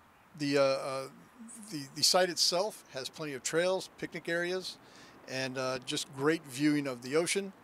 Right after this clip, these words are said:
Um, there, there, you might confront, or you might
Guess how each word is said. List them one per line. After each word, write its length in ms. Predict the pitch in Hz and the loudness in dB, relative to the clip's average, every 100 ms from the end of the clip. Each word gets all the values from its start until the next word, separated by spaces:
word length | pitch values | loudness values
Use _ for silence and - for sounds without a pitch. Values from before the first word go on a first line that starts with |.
| - - - - | -20 -20 -20 -12
Um, 340 | 120 123 127 | -8 -6 -6
there, 220 | 127 127 127 | -6 -8 -8
there, 140 | 147 131 226 | -10 -12 -12
you 120 | 156 139 | -12 -4
might 200 | 147 147 - | -2 -2 -8
confront, 480 | - 131 170 175 - | -14 -2 2 2 2
or 80 | 147 | -4
you 100 | 143 | -2
might 280 | 151 147 | 0 0